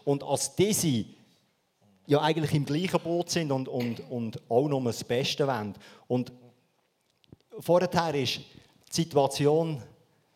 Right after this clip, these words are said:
einer gegen alle. Und jetzt haben wir alle gegen einen und mit dem einen meine ich den Widersacher, oder? <laughs> Und, äh, das ist schon etwas, wo, wo, wo, wo, wo sich gut anfühlt, wenn, wenn du weisst, du hast,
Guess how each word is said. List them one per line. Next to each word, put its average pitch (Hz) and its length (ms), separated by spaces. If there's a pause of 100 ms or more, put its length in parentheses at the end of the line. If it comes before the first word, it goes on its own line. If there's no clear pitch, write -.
(120)
einer 156 300
gegen 143 340
alle. 190 500 (1400)
Und 135 180
jetzt 165 180
haben 151 220
wir 131 80 (440)
alle 156 240
gegen 147 320
einen 175 600 (240)
und 147 200
mit 151 160
dem 135 120
einen 160 320
meine 147 260
ich 127 80
den 123 100
Widersacher, 123 680
oder? 139 140
<laughs> - 1500
Und, 135 200
äh, 127 240 (280)
das 156 200
ist 143 140
schon 147 360
etwas, 127 340
wo, 110 360 (2000)
wo, 117 480
wo, 131 180
wo, 127 160
wo 123 100
sich - 180
gut 147 240
anfühlt, 139 440
wenn, 113 200
wenn 113 140
du 110 140
weisst, 123 320
du 123 80
hast, 113 300